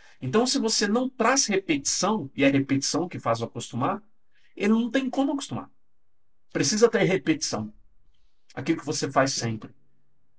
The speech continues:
Mas não exatamente de uma maneira, podemos dizer assim, inquebrantável, né? Que, por exemplo, "Nossa,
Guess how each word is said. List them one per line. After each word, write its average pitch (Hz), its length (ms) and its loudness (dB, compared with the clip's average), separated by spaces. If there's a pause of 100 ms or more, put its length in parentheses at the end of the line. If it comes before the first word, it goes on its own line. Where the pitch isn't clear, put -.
(480)
Mas 127 380 2
não 127 380 4
exatamente 147 480 2
de 139 80 -8
uma 139 100 0
maneira, 135 340 0
podemos 123 300 -2
dizer 120 240 -4
assim, 110 340 -6 (880)
inquebrantável, 123 840 4
né? 170 200 2 (480)
Que, - 80 -16
por 127 120 -2
exemplo, 113 280 0
"Nossa, - 480 2